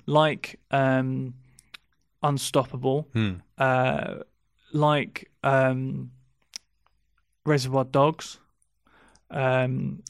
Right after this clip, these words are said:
Speaker 1: and just a whole bunch of other movies.
Speaker 2: Mm.
Speaker 1: You'll, you'll kind of be like, "Oh, that's, oh, right, okay, I can see how that morphed into this."
Speaker 2: Mm.
Speaker 1: There's, it's, you know, it's not, there are moments of humour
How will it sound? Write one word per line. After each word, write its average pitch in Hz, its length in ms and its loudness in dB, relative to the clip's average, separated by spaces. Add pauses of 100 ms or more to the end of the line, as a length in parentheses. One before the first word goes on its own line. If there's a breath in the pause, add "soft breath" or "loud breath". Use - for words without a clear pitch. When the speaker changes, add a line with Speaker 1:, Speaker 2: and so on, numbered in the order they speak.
Speaker 1:
and 151 200 2
just - 300 -2
a 151 60 -2
whole 180 240 4
bunch 170 420 -2
of 151 100 0
other 147 160 4
movies. 143 480 0
Speaker 2:
Mm. 107 60 6
Speaker 1:
You'll, 156 220 6
you'll 156 180 8
kind 156 280 4
of 139 100 -4
be 147 100 4
like, 139 320 2
"Oh, 185 160 2
that's, - 280 -6 (260)
oh, 165 160 2
right, 147 320 0
okay, 131 240 -2
I 131 140 0
can 139 180 -4
see 147 300 0
how 139 280 0
that 135 300 -2
morphed 139 460 -2
into 131 320 -2
this." 123 360 -2
Speaker 2:
Mm. 107 340 4 (160)
Speaker 1:
There's, 156 340 4 (100)
it's, - 540 0
you 156 100 2
know, 135 180 4
it's 135 280 0
not, 170 420 6 (280 loud breath)
there 147 160 6
are 143 60 6
moments 156 420 2
of 156 80 -4
humour 160 460 0